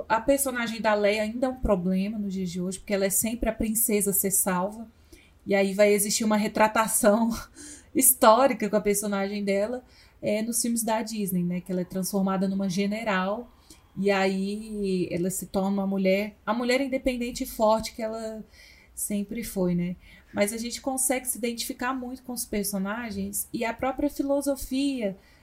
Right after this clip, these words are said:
pra aquele universo, ela dá nome pra umas coisas que são muito comuns, né?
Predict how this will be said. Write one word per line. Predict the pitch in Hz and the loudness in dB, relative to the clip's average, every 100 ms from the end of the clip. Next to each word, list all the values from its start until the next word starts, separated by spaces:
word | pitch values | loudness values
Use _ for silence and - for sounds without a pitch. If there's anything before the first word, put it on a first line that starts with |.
| - | -14
pra | - 220 | -8 -6
aquele | 233 208 | -4 0
universo, | 190 185 214 262 240 - 190 - - - - - | 0 0 0 0 -2 -4 -8 -12 -20 -20 -20 -10
ela | - 220 269 277 | -4 0 4 4
dá | 269 269 | 4 2
nome | 277 262 285 277 | 0 -2 -2 -2
pra | - 254 | -2 -2
umas | 240 226 | -4 -6
coisas | - 262 285 254 233 | -2 0 0 0 -6
que | - | -6
são | 277 320 | 0 0
muito | 311 320 339 - | 2 0 0 -6
comuns, | 277 254 208 180 170 160 | -6 -2 0 0 -2 -2
né? | 180 185 | -2 -4